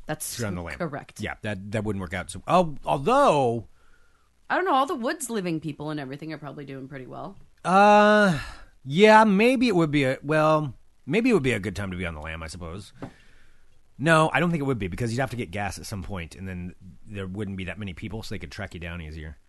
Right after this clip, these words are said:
Speaker 2: Yeah, it'd be difficult. Unless you had, like, a boat. If you had a boat, you could definitely, definitely go on the lam very easily. Uh, anyway.
Speaker 1: Oh my God, stop saying "on the lam."
Speaker 2: Well, you know, I always think about if I
Speaker 1: Yeah.
Speaker 2: have to go on the lam.
Speaker 1: Yeah, so this is a full-on, like, wisdom teeth consent form.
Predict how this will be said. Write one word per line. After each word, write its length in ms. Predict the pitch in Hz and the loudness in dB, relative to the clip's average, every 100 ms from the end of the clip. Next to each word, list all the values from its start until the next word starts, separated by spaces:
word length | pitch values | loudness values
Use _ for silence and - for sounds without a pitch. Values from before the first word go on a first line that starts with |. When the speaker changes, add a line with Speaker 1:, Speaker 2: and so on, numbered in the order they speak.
| _ _ _ _ _ _ _ _ _ _ | _ _ _ _ _ _ _ _ _ _
Speaker 2:
Yeah, 600 | 92 92 92 92 90 90 - - _ - | -10 -6 -6 -6 -6 -8 -12 -20 _ -16
it'd 120 | 98 | -12
be 80 | 87 | -10
difficult. 440 | 90 85 78 80 - | -10 -12 -12 -14 -14
Unless 240 | 101 113 127 | -10 -8 -6
you 40 | |
had, 60 | 101 | -6
like, 140 | 98 | -6
a 40 | 82 | -8
boat. 320 | - 80 - - - - | -10 -10 -12 -20 -20 -12
If 60 | 127 | -6
you 40 | |
had 60 | 110 | -6
a 60 | |
boat, 220 | 82 92 85 | -4 -8 -10
you 60 | |
could 120 | 85 | -14
definitely, 420 | 76 82 92 82 - _ _ _ _ | -12 -12 -10 -12 -14 _ _ _ _
definitely 260 | - 90 87 | -12 -10 -10
go 80 | 85 | -10
on 80 | 85 | -12
the 40 | 78 | -12
lam 200 | 80 78 | -14 -14
very 260 | 87 78 | -14 -14
easily. 280 | 78 82 82 - - - - - | -16 -16 -18 -20 -20 -20 -18 -10
Uh, 120 | 135 | -6
anyway. 280 | 175 117 92 _ - | -4 -6 -8 _ -16
Speaker 1:
Oh 40 | |
my 80 | 160 | -14
God, 200 | 143 127 | -12 -14
stop 160 | - - | -18 -20
saying 180 | 131 135 | -18 -16
"on 140 | 170 | -16
the 60 | - | -18
lam." 180 | 131 - - _ _ - | -16 -16 -18 _ _ -8
Speaker 2:
Well, 260 | 139 104 | -6 -6
you 60 | 107 | -8
know, 160 | 85 90 | -12 -12
I 120 | 92 | -12
always 180 | 101 - | -12 -14
think 120 | - | -16
about 200 | 76 73 | -16 -16
if 120 | 80 | -16
I 60 | 82 | -12
Speaker 1:
Yeah. 100 | 151 | -10
Speaker 2:
have 100 | 92 | -10
to 60 | 78 | -14
go 80 | |
on 80 | 82 | -14
the 60 | 78 | -12
lam. 80 | 80 | -8
Speaker 1:
Yeah, 80 | 180 | -8
so 100 | 214 | -6
this 120 | 233 | -8
is 80 | 226 | -8
a 60 | 185 | -8
full-on, 360 | 220 220 214 | -6 -4 -4
like, 140 | 180 170 | -6 -8
wisdom 380 | 180 175 196 170 | -8 -8 -8 -8
teeth 220 | 175 - | -8 -8
consent 380 | 165 160 151 160 | -8 -6 -8 -10
form. 320 | 139 113 - | -12 -14 -16